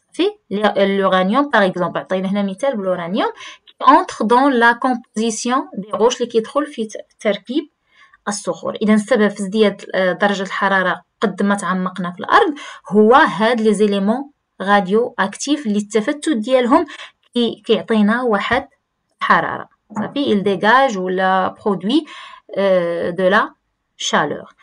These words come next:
إذا غادي نجيو هنايا للكونكلوزيون كخاتمة لهاد-، يعني كخلاصة لهادشي اللي شفنا دابا.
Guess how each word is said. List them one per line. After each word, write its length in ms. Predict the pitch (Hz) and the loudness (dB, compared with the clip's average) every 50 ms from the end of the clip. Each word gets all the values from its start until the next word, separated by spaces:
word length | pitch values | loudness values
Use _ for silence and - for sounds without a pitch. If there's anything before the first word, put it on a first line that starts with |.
| - _ _ - | -20 _ _ -4
إذا 260 | 208 233 277 277 269 | 2 2 4 4 6
غادي 260 | 240 233 220 208 226 | 4 4 4 2 2
نجيو 480 | 208 214 202 196 214 254 330 415 427 - _ _ _ _ _ _ _ | 2 2 2 2 0 0 0 -2 -2 -6 _ _ _ _ _ _ _
هنايا 280 | - 208 214 208 220 240 | 0 2 4 4 2 0
للكونكلوزيون 840 | 247 214 220 - 214 196 196 - 196 190 185 175 175 214 320 427 440 _ | -2 -6 -4 -4 -4 -4 -2 -4 -6 -6 -6 -6 -4 -4 -6 -6 -6 _
كخاتمة 520 | - 233 214 - 208 208 - - 202 196 190 | -8 -8 -4 -4 -6 -6 -4 -4 -2 -2 -2
لهاد-، 220 | 196 202 185 - | -2 -4 -4 -2
يعني 280 | - 208 196 180 196 196 | 0 0 0 0 -2 -4
كخلاصة 520 | 202 - 208 - 202 202 196 202 - 196 | -4 -6 -4 -2 -2 -2 -2 -2 -2 -6
لهادشي 300 | 185 185 180 - - - | -6 -6 -8 -8 -8 -10
اللي 100 | 180 180 | -10 -10
شفنا 380 | - - - - 202 190 202 - - - - - - - _ _ _ - | -12 -10 -4 -2 -2 -2 -2 -6 -14 -20 -20 -20 -20 -20 _ _ _ -16
دابا. 400 | 165 175 175 170 233 359 - | -10 -10 -4 -2 -2 -2 -2